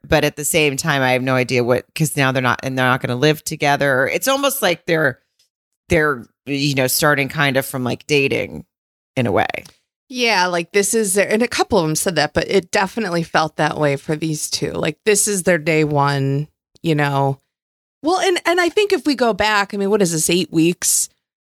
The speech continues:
Speaker 2: I mean, it, it going on seventeen million years. But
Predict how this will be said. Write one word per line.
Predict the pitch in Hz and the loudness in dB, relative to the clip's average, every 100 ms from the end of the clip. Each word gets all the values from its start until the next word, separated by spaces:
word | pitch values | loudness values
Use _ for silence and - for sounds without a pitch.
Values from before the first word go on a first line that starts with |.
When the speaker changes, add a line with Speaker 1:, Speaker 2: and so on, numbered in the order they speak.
| _ | _
Speaker 2:
I | - | -2
mean, | 165 156 151 | 0 2 2
it, | 135 _ - | -2 _ -2
it | 175 | 0
going | 175 175 170 165 | 2 2 2 0
on | 156 | 0
seventeen | 156 - 156 170 170 170 156 | 0 0 0 0 0 2 2
million | 151 160 156 156 | 2 2 2 0
years. | 151 156 175 175 - - | 0 2 2 0 -4 -4
But | 196 180 | 0 0